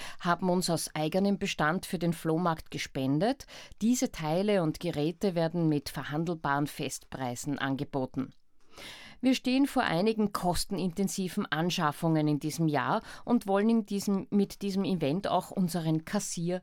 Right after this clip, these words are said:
etwas entlasten. Die Veranstaltung werden wir auf jeden Fall bei jeder Witterung abhalten. Bei Regen planen wir, ein großes Zelt auf dem Vorplatz des Clubheims zu stellen.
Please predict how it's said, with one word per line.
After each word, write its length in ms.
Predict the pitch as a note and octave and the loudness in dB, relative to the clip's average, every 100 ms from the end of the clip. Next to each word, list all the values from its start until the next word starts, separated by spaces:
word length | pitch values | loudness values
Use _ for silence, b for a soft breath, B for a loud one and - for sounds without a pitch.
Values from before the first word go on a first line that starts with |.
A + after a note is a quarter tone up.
| - - | -8 -6
etwas 500 | E3 - D#3 D#3 - | -6 -2 -4 -4 -6
entlasten. 720 | F3+ D#3+ C3 - - C#3 B2+ - - - - - - - - - - - - - | -8 -4 -4 -4 -6 -6 -8 -12 -20 -20 -20 -20 -20 -20 -20 -20 -20 -20 -20 -2
Die 120 | G#3+ | 0
Veranstaltung 800 | G3+ G#3 A#3 A#3 A3+ F3 F#3+ F3 | 2 0 0 0 2 2 2 0
werden 240 | F#3 F#3 F#3+ | 0 0 0
wir 80 | |
auf 140 | F#3 - | 0 -2
jeden 200 | E3+ G#3+ | -6 -4
Fall 200 | - D#3+ | -2 -2
bei 100 | C#3 | -2
jeder 460 | B2+ C3+ E3 F3+ | -2 -2 0 0
Witterung 420 | F3+ - D#3 C#3+ B2+ | -2 -4 -2 -2 -2
abhalten. 680 | B2+ - - A#2 - A#3+ - B B B - | -8 -10 -8 -8 -2 -4 -4 B B B 0
Bei 160 | F#3+ | 0
Regen 520 | D#3 D#3+ G#3+ C4+ C4 | 4 2 4 2 2
planen 460 | - E3 D#3+ G#3 G3 | 2 0 2 2 0
wir, 160 | F3+ B2+ | 0 0
ein 160 | E3 | -2
großes 560 | - D#3 G#3 A#3+ F#3 - | -2 -2 0 0 -4 -4
Zelt 320 | - D3+ E3+ | -2 0 0
auf 140 | D#3+ | -2
dem 160 | - D#3+ | -2 -6
Vorplatz 560 | - C3+ B2+ D3+ D3+ - | -2 -4 -4 -8 -8 -8
des 240 | D#3+ - | -8 -8
Clubheims 640 | - E3+ E3 D3+ C3+ C3+ | -6 -6 -4 -4 -2 -2
zu 120 | - D3 | -4 -6
stellen. 440 | - C3+ A#2 - | -2 -4 -4 -8